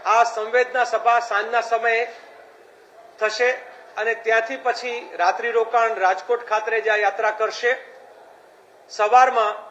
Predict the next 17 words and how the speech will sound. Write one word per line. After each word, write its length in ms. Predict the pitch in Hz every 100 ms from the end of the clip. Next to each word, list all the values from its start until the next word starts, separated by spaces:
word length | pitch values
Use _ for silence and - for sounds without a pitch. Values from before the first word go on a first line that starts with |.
| - - _ -
રાજકોટના 920 | 160 190 190 - 240 240 240 233 226 - - - - - -
મહત્વના 640 | 170 185 240 240 240 247
વિસ્તારોમાં 880 | 202 208 - 240 226 233 226 226 208 - - - - -
પ્રવેશ 400 | 202 214 240 233 -
કરીને 520 | 233 233 226 220 - -
રાજકોટમાં 880 | 170 190 - - 247 247 226 226 202
જ 80 | - - - - - - - - - _
લગભગ 440 | 165 180 180 233 226 - - - - _ _ _ _ _ -
બોર્ડર 380 | 175 202 226 233
ઉપર 320 | 233 - 226 226 - 156
રાત્રિ 360 | 165 190 226 226
રોકાણ 360 | 220 220 220
કરશે, 400 | 220 220 - 247
એટલે 160 | 220 214
બાર 220 | 185 196
તારીખે 420 | 196 214 214 -
પણ, 260 | - 226